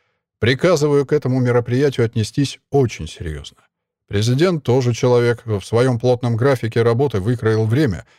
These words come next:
чтобы немного отдохнуть на природе, отвлечься от государственных дел. Давайте постараемся, чтобы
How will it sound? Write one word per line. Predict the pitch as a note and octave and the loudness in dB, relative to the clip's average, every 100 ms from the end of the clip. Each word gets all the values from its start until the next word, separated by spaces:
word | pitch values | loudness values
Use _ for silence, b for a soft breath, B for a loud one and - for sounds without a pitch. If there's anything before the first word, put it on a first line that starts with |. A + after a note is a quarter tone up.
| b | b
чтобы | A#2 - F2 F#2+ | -6 -2 -2 2
немного | A#2 C#3 F3 A2+ | 2 2 2 0
отдохнуть | G2 G#2 - C3+ B2+ | 2 0 0 -2 -2
на | A2+ | -2
природе, | A#2+ B2+ A#2 E2+ - _ _ _ | 0 0 0 -4 -14 _ _ _
отвлечься | E3 E3 A2+ G2 F2 - E2 | -2 2 2 2 -2 -4 -2
от | F2 | -2
государственных | F#2 F#2 F#2+ B2 - G2 G2 | -4 -4 0 0 0 -2 -2
дел. | F2 - _ _ _ _ _ _ | -4 -8 _ _ _ _ _ _
Давайте | E2+ F3 E3+ | -2 0 0
постараемся, | D#3 C#3 D#3+ F3 D#3+ C3 A2+ | -2 0 2 2 0 0 -2
чтобы | - B2+ A2+ A2 | 0 0 2 0